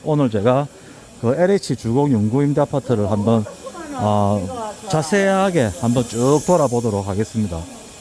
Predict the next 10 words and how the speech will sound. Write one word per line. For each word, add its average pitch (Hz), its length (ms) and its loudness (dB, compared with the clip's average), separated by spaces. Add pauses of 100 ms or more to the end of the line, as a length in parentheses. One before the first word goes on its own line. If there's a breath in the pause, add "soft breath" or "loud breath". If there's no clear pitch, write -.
(2500)
그 190 100 6
요, 196 240 4 (140)
우리 175 180 2
요 156 1040 2 (320)
시장입니다. 202 640 2
요 131 220 0
좀 135 160 -2 (320)
큰 214 240 2
시장, 151 420 0
반송, 151 640 2